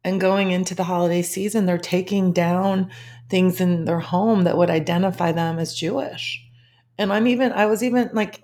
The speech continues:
I'm just gonna be really honest with you. If you have another background, or if you're Palestinian or Muslim, I mean, I'm not trying to be against you.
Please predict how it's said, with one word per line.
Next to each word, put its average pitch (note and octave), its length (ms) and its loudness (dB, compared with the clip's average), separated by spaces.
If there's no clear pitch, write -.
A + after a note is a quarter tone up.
I'm A3 200 0
just B3 340 -8
gonna G#3+ 160 -4
be G3 120 -4
really G3+ 200 -2
honest A3 360 -2
with A#3 120 -4
you. F#3+ 100 0
If F#3 220 -4
you A3+ 320 0
have G#3 240 -2
another G3 300 0
background, F#3+ 540 0
or F#3 80 0
if F#3 140 -12
you're G3 260 -4
Palestinian G#3+ 760 0
or F3 80 -4
Muslim, A3+ 580 -2
I G#3+ 60 2
mean, A3 200 2
I'm G#3+ 160 2
not D4 160 2
trying B3 240 0
to A#3 60 2
be G#3+ 140 0
against F#3+ 760 -4
you. G3 600 0